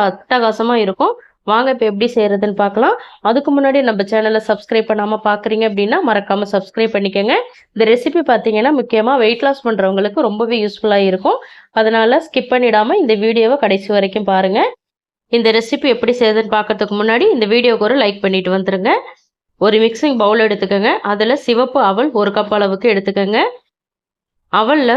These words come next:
தூசியெல்லாம் இருக்கும், நல்லா கிளீன் பண்ணிட்டு எடுத்துக்கோங்க. இதை வந்து நல்லா கழுவிட்டு அவல்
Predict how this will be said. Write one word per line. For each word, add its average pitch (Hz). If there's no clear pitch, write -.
தூசியெல்லாம் 240
இருக்கும், 208
நல்லா 226
கிளீன் 269
பண்ணிட்டு 208
எடுத்துக்கோங்க. 196
இதை 220
வந்து 233
நல்லா 226
கழுவிட்டு 220
அவல் 277